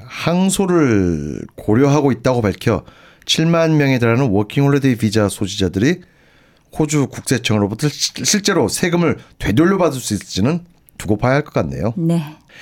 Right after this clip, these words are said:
Speaker 1: 아, 그리고 또 타스마니아주 호바트에 있는 피자 가게가 유학생에게 최저임금을 지급하지 않고 이를 은폐하려다 십만 달러 이상의 벌금을 내게 된 소식에도 많은 분들이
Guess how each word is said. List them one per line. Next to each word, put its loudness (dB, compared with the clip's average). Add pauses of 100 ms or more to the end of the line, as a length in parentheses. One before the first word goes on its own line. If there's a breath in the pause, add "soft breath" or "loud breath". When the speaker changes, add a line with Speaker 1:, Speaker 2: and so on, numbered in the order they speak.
(380 loud breath)
Speaker 1:
아, 2
그리고 0
또 -2
타스마니아주 0
호바트에 0
있는 0
피자 0
가게가 0
유학생에게 0 (120)
최저임금을 2 (320 soft breath)
지급하지 0
않고 -2 (260 soft breath)
이를 2
은폐하려다 2 (540 soft breath)
십만 2
달러 4
이상의 0
벌금을 2
내게 2
된 -2
소식에도 -4 (320 loud breath)
많은 0
분들이 -2